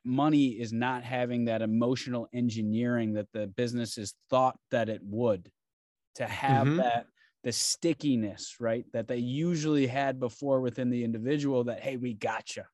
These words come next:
Speaker 1: right? "We found the
Speaker 2: Yeah.
Speaker 1: number that we could buy you for."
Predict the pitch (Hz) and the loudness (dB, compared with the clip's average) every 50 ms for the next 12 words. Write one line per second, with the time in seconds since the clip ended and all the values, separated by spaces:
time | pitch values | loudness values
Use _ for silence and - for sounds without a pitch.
0 | _ - 110 113 101 98 117 110 - 165 160 170 175 180 170 160 156 156 151 - | _ -8 -8 -6 -6 -8 -10 -8 -4 0 0 2 2 2 2 2 4 4 4 4
1 | 156 156 147 135 120 131 123 - 120 110 104 107 - 147 143 143 139 135 127 117 | 2 0 0 -2 -2 -4 -4 -4 -4 -6 -6 -2 0 2 4 4 4 4 2 0
2 | 107 - - 113 98 87 | -4 -8 -10 -12 -12 -12